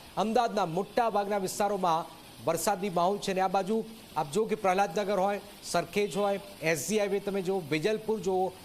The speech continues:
ધોધમાર વરસાદ વરસી રહ્યો છે. શામલ જુઓ, પાલડી જુઓ, ત્યાં સારો એવો વરસાદ વરસી રહ્યો છે. તો અમદાવાદની અંદર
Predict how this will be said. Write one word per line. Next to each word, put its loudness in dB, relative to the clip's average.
ધોધમાર 2
વરસાદ -2
વરસી -2
રહ્યો -2
છે. -2
શામલ 2
જુઓ, 0
પાલડી 2
જુઓ, 0
ત્યાં 2
સારો 0
એવો 0
વરસાદ -2
વરસી -2
રહ્યો -2
છે. -2
તો 2
અમદાવાદની 2
અંદર 0